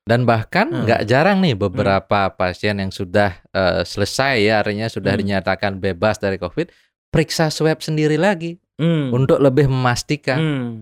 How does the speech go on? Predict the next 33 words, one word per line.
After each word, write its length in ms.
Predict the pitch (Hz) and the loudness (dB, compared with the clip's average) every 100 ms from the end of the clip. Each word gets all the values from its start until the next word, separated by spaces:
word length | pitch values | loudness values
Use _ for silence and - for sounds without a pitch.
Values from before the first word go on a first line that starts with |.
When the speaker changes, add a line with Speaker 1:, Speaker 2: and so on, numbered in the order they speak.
| - - | -18 -8
Speaker 1:
Nah, 160 | 95 | -6
padahal 640 | - 123 123 123 233 339 - | -2 2 2 4 2 0 -6
Speaker 2:
Malah 240 | 220 190 | 0 2
Speaker 1:
hasilnya 240 | 214 - | 4 6
Speaker 2:
digilir 320 | 196 240 214 190 | 6 6 6 4
kliniknya, 720 | 185 180 175 160 160 147 120 | 2 2 2 0 0 2 2
ya 180 | 120 127 | 2 2
kan? 160 | 139 160 | 4 4
Speaker 1:
Iya, 220 | 165 139 | 6 4
Speaker 2:
Lagi 60 | 127 | 4
Speaker 1:
baru 120 | 170 | 2
saya 140 | 185 | 4
Speaker 2:
cek 80 | 135 | 4
Speaker 1:
bilang, 220 | 127 147 127 | 4 4 4
pindah 320 | 127 123 120 | 4 4 4
Speaker 2:
sini, 80 | 131 | 4
Speaker 1:
sini, 260 | 156 156 160 156 | 4 2 0 -4
pindah 80 | - | -4
Speaker 2:
pindah 220 | 127 123 | 0 2
Speaker 1:
sini, 160 | 117 - | 2 0
Speaker 2:
sana. 100 | 123 | 0
Speaker 1:
karena, 220 | 120 - 117 117 113 110 117 151 226 254 | 0 0 -2 -4 -10 -14 -20 _ -20 -20
karena 220 | - 135 233 | -2 0 2
masih 260 | 139 143 | 2 2
belum 240 | 120 123 120 | 4 2 4
yakin 480 | 185 247 _ 226 185 | 2 2 _ -2 -2
ya 60 | 160 | -6
Speaker 2:
Hmm, 100 | 151 | -6
Speaker 1:
rasanya. 300 | 139 143 139 | -6 -8 -12
Speaker 2:
hmm, 100 | 135 | -12
Speaker 1:
Nah, 160 | 87 - - | -12 -10 -12
Speaker 2:
hmm. 180 | - - | -14 -8
Speaker 1:
jadi 220 | 85 98 | -4 0